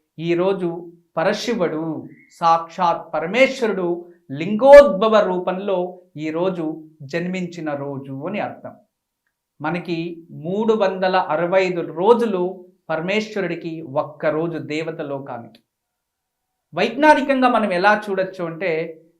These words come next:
బాగా గమనించండి, మనకి ఒక్క రోజుకి ఒక్క సూర్యోదయం అయితే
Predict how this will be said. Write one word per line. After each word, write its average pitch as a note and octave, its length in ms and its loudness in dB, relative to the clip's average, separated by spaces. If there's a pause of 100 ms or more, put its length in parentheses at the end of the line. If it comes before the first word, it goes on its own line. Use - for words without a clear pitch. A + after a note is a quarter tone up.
(100)
బాగా E3 400 -2
గమనించండి, D#3 760 -8 (380)
మనకి D#3 720 -8 (160)
ఒక్క D3+ 260 -8
రోజుకి E3+ 500 -4
ఒక్క C#3 340 -6
సూర్యోదయం F3 760 -6
అయితే C3+ 640 -8